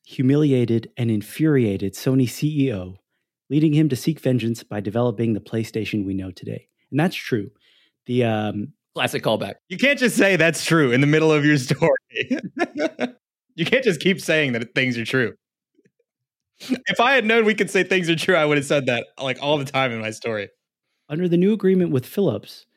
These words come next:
Speaker 1: Nintendo got to have a greater share of royalties, which was a, a big part of them breaking the deal with Sony.
Speaker 3: And this is Philips, like, the light bulb maker, right?
Speaker 1: Like the light bulb, but that is the
Speaker 3: Right.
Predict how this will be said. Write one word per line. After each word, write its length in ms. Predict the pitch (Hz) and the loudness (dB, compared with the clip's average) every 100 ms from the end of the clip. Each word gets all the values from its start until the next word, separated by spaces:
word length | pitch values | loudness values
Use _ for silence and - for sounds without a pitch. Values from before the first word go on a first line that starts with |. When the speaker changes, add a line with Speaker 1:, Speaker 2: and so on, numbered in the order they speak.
| _ | _
Speaker 1:
Nintendo 560 | 131 131 190 208 190 156 | -8 -2 0 0 2 0
got 200 | - 147 | -2 -2
to 80 | 131 | 0
have 180 | 131 120 | 0 -2
a 60 | |
greater 280 | 110 131 135 | 0 0 0
share 280 | 117 127 110 | -2 -2 -2
of 100 | 98 | -2
royalties, 720 | 113 147 110 - 101 - - _ | -2 0 -2 -4 -6 -8 -16 _
which 220 | 127 - | -8 -4
was 160 | 113 104 | -4 -2
a, 320 | 104 101 - | -4 -4 -8
a 60 | 113 | -12
big 320 | - 135 - | -2 -2 -2
part 240 | - 113 | -6 -4
of 140 | 107 92 | -4 -4
them 420 | 104 104 101 98 - _ _ _ _ | -4 -2 -4 -8 -14 _ _ _ _
breaking 300 | 135 117 117 | -4 -2 -2
the 60 | 113 | -2
deal 380 | 101 113 104 104 | 0 -2 0 -2
with 460 | 101 101 98 - _ | -2 -2 -4 -8 _
Sony. 460 | - 135 147 98 - _ _ _ _ _ _ _ | -4 0 2 0 -6 _ _ _ _ _ _ _
Speaker 3:
And 80 | - | -2
this 100 | 240 | -2
is 120 | 247 | -2
Philips, 340 | - 170 143 - | 0 2 2 0
like, 160 | 127 | -2
the 80 | - | -2
light 320 | 104 113 131 | -2 -2 -2
bulb 280 | 107 98 92 - | -4 -8 -8 -10
maker, 360 | 117 101 98 90 | -8 -8 -10 -14
right? 220 | 90 113 | -8 -4
Speaker 1:
Like 160 | 135 143 | -4 -2
the 100 | 151 | 2
light 200 | 143 123 | 2 2
bulb, 160 | 117 | 0
but 80 | 104 | 0
that 240 | 127 135 | 0 0
is 240 | 156 135 113 | -2 -4 -2
the 220 | 131 | 0
Speaker 3:
Right. 60 | 127 | 0